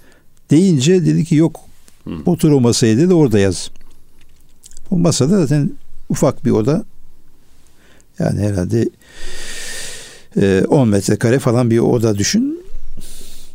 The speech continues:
Speaker 1: Uzunlamasına. O orada oturuyor camın kenarında. Ben kapının yanında. "Otur," dedi, "burada yazacaksın." Ve yazarken sürekli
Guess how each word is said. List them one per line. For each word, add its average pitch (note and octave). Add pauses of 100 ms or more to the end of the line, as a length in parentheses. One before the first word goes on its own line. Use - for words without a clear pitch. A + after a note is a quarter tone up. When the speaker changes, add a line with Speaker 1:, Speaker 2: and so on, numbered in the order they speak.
(260)
Speaker 1:
Uzunlamasına. A2
O G3
orada D#3
oturuyor C#3+
camın A#2+ (160)
kenarında. A#2
Ben D3+ (180)
kapının B2+
yanında. A#2 (920)
"Otur," E3
dedi, F3
"burada C#3+
yazacaksın." G#2 (580)
Ve G#3 (300)
yazarken F3+
sürekli G#3+